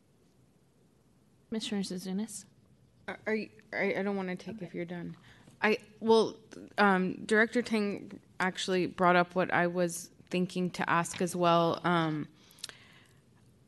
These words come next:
Speaker 2: how do, like, small businesses find relationships with, with city,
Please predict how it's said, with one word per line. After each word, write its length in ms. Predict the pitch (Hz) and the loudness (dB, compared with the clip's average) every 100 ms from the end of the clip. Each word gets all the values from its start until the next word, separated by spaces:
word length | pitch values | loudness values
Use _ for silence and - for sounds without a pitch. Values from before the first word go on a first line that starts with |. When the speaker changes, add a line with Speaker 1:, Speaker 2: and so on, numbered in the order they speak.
| _ _ - | _ _ -6
Speaker 2:
how 340 | - 262 302 | 4 6 6
do, 240 | 277 302 285 | 6 4 4
like, 240 | 254 220 | 2 0
small 300 | - 247 233 | 2 4 6
businesses 960 | 214 208 214 208 196 214 202 190 - - _ _ _ _ - _ _ _ _ _ _ _ _ _ - - - | 4 2 2 0 0 2 2 0 -6 -10 _ _ _ _ -20 _ _ _ _ _ _ _ _ _ -20 -20 -18
find 560 | - 220 208 208 196 | -4 4 4 4 0
relationships 880 | 196 190 185 185 202 185 196 190 - | -2 0 0 -2 -6 -6 -6 -8 -8
with, 340 | 190 180 - - - | -4 -4 -6 -18 -6
with 180 | 202 185 | -2 -2
city, 680 | - 214 196 190 185 - | 0 0 0 0 -2 -6